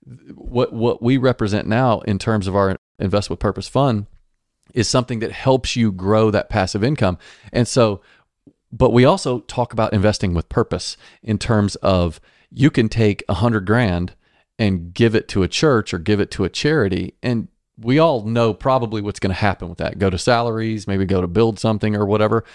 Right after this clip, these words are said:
But you take that same hundred grand, you invest it in a fund that then names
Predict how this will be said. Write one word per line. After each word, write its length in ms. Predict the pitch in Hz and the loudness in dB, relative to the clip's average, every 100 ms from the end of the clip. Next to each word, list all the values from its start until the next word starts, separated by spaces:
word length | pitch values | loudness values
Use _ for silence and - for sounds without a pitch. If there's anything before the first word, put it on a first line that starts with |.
| - _ _ | -20 _ _
But 160 | 120 - | -4 -2
you 60 | |
take 180 | 190 160 | -2 -2
that 120 | - - | -2 -2
same 200 | 143 151 | 0 2
hundred 260 | 131 104 | 2 0
grand, 320 | 98 139 135 107 | -2 0 0 2
you 100 | 113 | 2
invest 440 | 101 107 104 - | 2 2 0 -4
it 100 | 104 | -8
in 200 | - 98 | -2 0
a 120 | 90 | 0
fund 640 | 82 - 143 110 95 98 - | -4 0 2 2 0 -4 -10
that 220 | 107 110 | -2 -2
then 360 | 104 113 113 107 | 0 0 2 2
names 480 | 110 120 113 95 | 2 2 0 -2